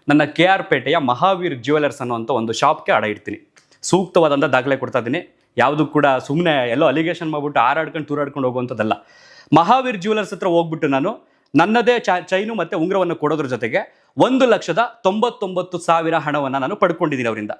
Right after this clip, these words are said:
ಅಕೌಂಟಿಗೆ, ಕ್ಯಾಶ್ ರೂಪದಲ್ಲಲ್ಲ. ನೀವು ಸ್ಕ್ರೀನ್‌ಶಾಟ್ ಪ್ಲೇ ಮಾಡ್ತೀನಿ, ನೋಡ್ಬೋದು.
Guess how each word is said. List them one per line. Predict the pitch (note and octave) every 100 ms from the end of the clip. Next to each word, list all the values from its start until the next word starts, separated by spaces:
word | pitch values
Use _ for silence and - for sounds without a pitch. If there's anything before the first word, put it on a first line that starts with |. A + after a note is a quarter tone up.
| _ -
ಅಕೌಂಟಿಗೆ, | D3+ D#3 G#3+ G3+ D#3 -
ಕ್ಯಾಶ್ | _ _ - E3+ F3+
ರೂಪದಲ್ಲಲ್ಲ. | E3 D#3+ D3 B2 A#2 - _ C#3+
ನೀವು | C3+
ಸ್ಕ್ರೀನ್‌ಶಾಟ್ | - G3 F#3+ E3+
ಪ್ಲೇ | E3
ಮಾಡ್ತೀನಿ, | D#3 - F#3
ನೋಡ್ಬೋದು. | C3 D3+ C#3 D3+ A#3